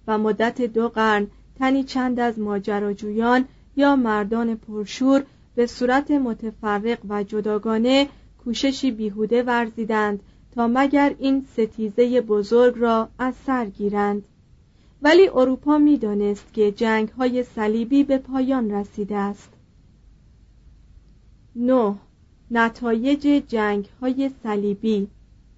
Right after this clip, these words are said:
جنگ‌های صلیبی در دستیابی به مقاصد مستقیم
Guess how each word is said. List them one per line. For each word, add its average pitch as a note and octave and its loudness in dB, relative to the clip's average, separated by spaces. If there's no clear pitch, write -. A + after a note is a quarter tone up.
جنگ‌های C#4 2
صلیبی A3 0
در A3+ 2
دستیابی A#3 0
به C#4+ 0
مقاصد A3+ -4
مستقیم A3 0